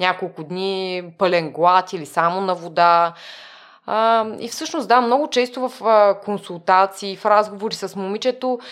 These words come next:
а, с момичета ми се задава въпроса ми как, как преди издържах само на, а, краставици и сирене или само на салата. Всъщност отговорът на въпроса е, че тялото има,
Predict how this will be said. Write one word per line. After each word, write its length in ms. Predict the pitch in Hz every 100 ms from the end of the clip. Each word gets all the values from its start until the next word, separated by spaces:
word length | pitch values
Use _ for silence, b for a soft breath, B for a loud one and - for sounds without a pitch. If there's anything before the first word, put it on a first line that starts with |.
| B B
а, 140 | -
с 100 | 196
момичета 600 | 208 208 233 220 220 262
ми 100 | 254
се 140 | 254 202
задава 340 | 190 196 226
въпроса 540 | 220 202 202 226 277
ми 180 | 254 214
как, 440 | - 208 208 311 _
как 260 | 233 254 -
преди 280 | 220 175
издържах 500 | 233 170 220 220 196
само 340 | - 185 196 208
на, 360 | 202 190 185 170 B B
а, 200 | 170 180
краставици 800 | 180 185 180 185 196 170 165 -
и 40 | 170
сирене 640 | - 190 196 185 185 185
или 180 | 190 190
само 340 | - 185 196
на 140 | 202 180
салата. 760 | - 170 160 175 - 220 226 B B B B _ - 151
Всъщност 520 | - 247 254 294 294
отговорът 480 | 208 208 233 247 233
на 160 | 190
въпроса 480 | 165 160 180 196 254
е, 100 | 277
че 220 | - 202 156 _
тялото 460 | 214 202 247 247 - -
има, 340 | 226 233 208